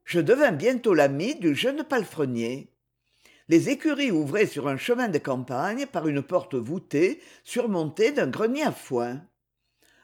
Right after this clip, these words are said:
Un matin que j'étais dans la cour, je vis le palefrenier s'élancer tout effrayé, fermer la porte en grande hâte,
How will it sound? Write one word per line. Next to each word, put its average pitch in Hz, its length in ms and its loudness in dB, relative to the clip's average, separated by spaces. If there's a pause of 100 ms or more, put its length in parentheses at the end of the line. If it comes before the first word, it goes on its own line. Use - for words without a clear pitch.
Un 226 80 -2
matin 269 460 0
que 143 140 -4
j'étais 175 300 0
dans 151 120 2
la 131 140 0
cour, 208 440 -2 (200)
je 131 180 0
vis 226 180 0
le 165 80 4
palefrenier 170 800 -2
s'élancer 160 560 0
tout 277 240 -4
effrayé, 156 680 0 (300)
fermer 277 340 -2
la 240 120 4
porte 170 340 -2
en 127 100 -4
grande 165 320 -2
hâte, 151 460 0